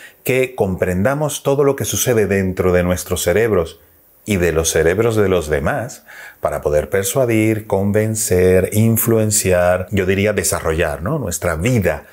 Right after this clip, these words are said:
dentro de nuestro entorno. Y si nos ponemos a pensar realmente hace cientos o, bueno, yo, yo diría que menos, decenas de años, lo que sucedía muy lejos, muy lejos, no nos afectaba tanto.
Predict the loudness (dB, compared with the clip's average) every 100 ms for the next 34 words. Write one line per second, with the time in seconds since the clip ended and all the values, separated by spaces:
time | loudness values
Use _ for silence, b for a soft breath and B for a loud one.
0 | B -4 -2 0 0 2 2 2 -2 -2
1 | -2 -4 -2 -4 -4 -8 -4 0 0 -2
2 | -2 -2 0 0 0 -2 -2 0 0 0
3 | 0 -2 -4 -6 -2 2 2 2 2 2
4 | 2 0 0 -2 0 0 2 2 4 2
5 | 0 -6 -6 -12 -16 -8 -4 -2 -2 0
6 | 0 2 2 0 -2 -2 -2 -2 -2 -2
7 | 0 0 0 0 0 0 -2 -4 -8 -20
8 | B B B B B B -2 0 0 0
9 | 0 2 2 0 0 2 2 2 -2 -6
10 | -10 -12 -14 -6 0 2 2 -2 -4 -4
11 | -2 -2 0 -2 -4 -4 -2 -2 -2 -2
12 | -4 -8 -14